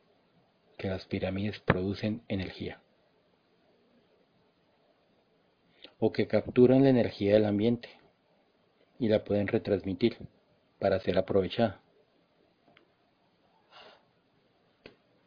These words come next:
Así que nos han ocultado muchas cosas, han asesinado a mucha gente,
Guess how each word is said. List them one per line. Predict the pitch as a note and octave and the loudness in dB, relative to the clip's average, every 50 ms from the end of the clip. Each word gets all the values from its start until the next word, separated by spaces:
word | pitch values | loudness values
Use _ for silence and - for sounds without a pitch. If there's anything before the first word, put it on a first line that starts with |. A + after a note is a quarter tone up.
| _ _ _ _ - | _ _ _ _ -20
Así | - - - A2 | -16 -14 -12 -8
que | - - G#2+ | -4 -2 0
nos | A#2 A2+ A2+ | 0 0 0
han | G2+ F#2 | 0 0
ocultado | F#2 F#2 - A2+ G2+ F#2 - F#2+ F#2+ F#2+ G2 | 0 -2 -2 -4 -4 -2 0 0 0 2 2
muchas | G2+ A2+ C3 C3 B2 - - C3+ - | 2 2 0 0 -2 -4 -8 -10 -10
cosas, | - - - A#2+ A2+ A#2+ B2+ A#2+ - - - - - - - _ _ _ _ _ _ _ _ _ _ _ _ _ _ _ _ _ _ _ _ _ _ _ _ _ _ _ _ _ _ _ _ _ _ _ _ _ | -8 -6 -6 -6 -4 -4 -8 -10 -10 -14 -20 -20 -20 -20 -20 _ _ _ _ _ _ _ _ _ _ _ _ _ _ _ _ _ _ _ _ _ _ _ _ _ _ _ _ _ _ _ _ _ _ _ _ _
han | - G2 G#2 A2 | -10 -8 -6 -6
asesinado | A2 G2+ - A#2 - - G#2 G2 F#2+ F#2 F#2 G2 | -4 -4 -4 -4 -4 -4 -4 -4 -2 -2 -2 -2
a | G2+ G#2 | 0 0
mucha | A2 A#2 A2 - - A#2 G#2 | 0 -2 0 0 -2 -4 -4
gente, | G2 A2 A2 G2+ F#2+ - - G2+ | -4 -4 -6 -6 -6 -8 -10 -12